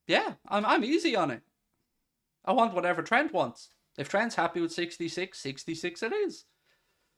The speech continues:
The only thing I'm gonna say here, Trent, is the hair's getting a bit long, dude, and that's great. It suits you. But don't you dare,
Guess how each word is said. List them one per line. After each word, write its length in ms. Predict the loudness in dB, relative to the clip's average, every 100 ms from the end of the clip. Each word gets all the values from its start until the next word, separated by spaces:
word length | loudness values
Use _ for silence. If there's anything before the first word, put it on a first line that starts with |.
| _ -18 -6
The 100 | 8
only 300 | 10 10 8
thing 160 | 4 4
I'm 100 | 4
gonna 200 | 4 2
say 260 | 2 2 4
here, 180 | 2
Trent, 340 | 2 2 2 2
is 280 | -2 -2 -8 -20 -10 -2
the 100 | 4
hair's 300 | 8 8 6
getting 200 | 2 4
a 40 |
bit 180 | 4 6
long, 260 | 6 6
dude, 220 | 2 2 4
and 100 | 6
that's 180 | 6
great. 300 | 4 2 4
It 80 | 2
suits 340 | 2 2 2 -2
you. 140 | -2 -6 _ _ _
But 160 | -2 8
don't 340 | 10 10 8
you 160 | 6 6
dare, 600 | 10 10 12 10 8